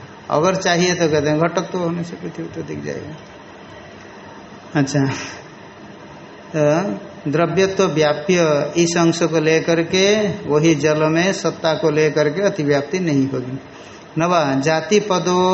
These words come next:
उपादानात, अभी जाति पद नहीं देंगे, लक्षण कितना हो जाएगा? जाति के जगह में धर्म ले लेंगे। गंधवत वृत्ति द्रव्यत्व व्याप्य धर्मवत्वम। अभी पृथ्वी जल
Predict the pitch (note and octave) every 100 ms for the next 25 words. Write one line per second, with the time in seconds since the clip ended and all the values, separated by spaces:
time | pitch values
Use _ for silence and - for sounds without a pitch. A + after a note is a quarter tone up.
0 | F#3+ G3 G3+ G3 D#3+ E3+ D#3+ D3 D3 C#3+
1 | D3 D3+ - - E3+ F#3 D#3+ D#3 F#3+ F#3+
2 | F#3 F#3+ F3 D#3 D#3+ D3+ C#3+ C3+ C3 C3
3 | - - - D3+ E3 - F#3 F3 F3 F#3
4 | F3 F3+ F3+ F3+ F#3 E3+ E3 E3+ F#3+ F3+
5 | F3+ F3+ F3+ D#3 D#3 D#3 C#3+ C#3 C3 B2+
6 | B2+ C3 - - - - - - - -
7 | - - - D3 C3+ D#3 D#3+ E3 F3+ E3+
8 | E3 D#3+ C#3 D#3 D#3+ - - F#3+ G3+ A3
9 | G#3 D#3 - D3+ C#3+ D#3 D3+ E3 F3+ -
10 | F3 C#3 D3+ D3+ D3+ - F#3 G3 F#3+ C#3+
11 | D#3 D3+ D3+ C#3 C#3 D3 C#3 C3+ - -
12 | - - - - - - D#3+ F#3 - F3+
13 | F3+ G3+ G3+ G#3 G3+ E3 F3 E3+